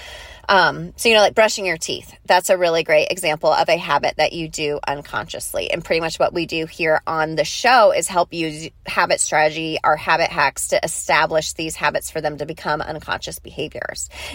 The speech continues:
Now, routines, on the other hand, it's a series of actions that are performed in a particular order and at a particular time. Okay. They're deliberate, intentional, and they can be used to really put structure and organization in your day, right?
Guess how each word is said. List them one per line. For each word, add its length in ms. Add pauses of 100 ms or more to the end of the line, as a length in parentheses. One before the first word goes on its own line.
Now, 140
routines, 1300
on 140
the 120
other 140
hand, 400
it's 140
a 80
series 560
of 180
actions 440
that 140
are 100
performed 540
in 180
a 100
particular 960
order 480 (460)
and 160
at 160
a 80
particular 720
time. 920 (160)
Okay. 300 (260)
They're 160
deliberate, 680
intentional, 760
and 100
they 120
can 180
be 80
used 320
to 60
really 220
put 360
structure 800
and 200
organization 920
in 160
your 180
day, 420
right? 220